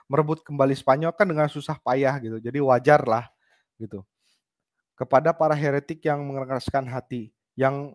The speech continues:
dilakukan oleh pengadilan inkuisisi adalah menyatakan keputusan untuk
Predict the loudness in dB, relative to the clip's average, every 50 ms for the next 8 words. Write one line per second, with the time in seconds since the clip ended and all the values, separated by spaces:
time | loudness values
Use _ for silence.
0 | _ _ -10 -4 -2 -2 -2 -2 -4 -2 0 0 0 2 -2 -2 -2 -4 -6 -6
1 | -6 -2 0 -2 -2 -2 -6 -12 -8 -8 -10 -8 -6 -10 -6 -4 -4 -4 -2 0
2 | 0 0 -2 -2 -6 -12 -10 -10 -10 -2 -2 -2 0 2 0 0 0 -4 -12 _
3 | _ _ _ _ _ -8 -6 -6 -6 -4 0 2 2 2 2 0 -6 -8